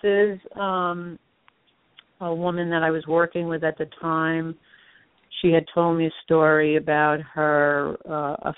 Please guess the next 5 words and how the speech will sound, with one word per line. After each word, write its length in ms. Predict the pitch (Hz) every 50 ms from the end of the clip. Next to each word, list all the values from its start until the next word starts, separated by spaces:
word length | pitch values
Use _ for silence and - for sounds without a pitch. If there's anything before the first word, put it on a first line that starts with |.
| -
family 400 | - 170 165 165 165 165 165 160
member 680 | 156 156 151 147 147 151 151 143 147 151 147 143 143 147 - _ _ _ _ _ _ _ _
whose 300 | _ - 151 147 147 143
young 400 | 143 143 156 147 151 156 156 156 151 - -
son 560 | - 147 147 143 139 139 139 139 139 143 143